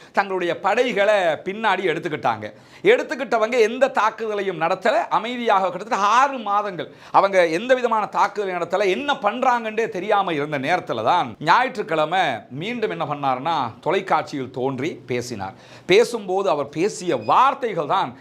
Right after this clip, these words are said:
இங்க மிக முக்கியமானது. என்னவெல்லாம் பேசினார்ங்கிறத கவனிச்சீங்கன்னு சொன்னா, "எங்களுடைய படை ஒருபோதும் ஆயுதத்தை கீழே வைக்காது, ஒருபோதும் நாங்கள் சரணடைய மாட்டோம்,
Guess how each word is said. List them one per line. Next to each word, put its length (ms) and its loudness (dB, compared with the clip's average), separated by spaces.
இங்க 220 0
மிக 240 0
முக்கியமானது. 800 -2
என்னவெல்லாம் 580 2
பேசினார்ங்கிறத 880 0
கவனிச்சீங்கன்னு 520 -6
சொன்னா, 500 0
"எங்களுடைய 540 2
படை 540 2
ஒருபோதும் 800 2
ஆயுதத்தை 720 2
கீழே 360 -4
வைக்காது, 640 -4
ஒருபோதும் 680 4
நாங்கள் 340 0
சரணடைய 540 0
மாட்டோம், 520 -4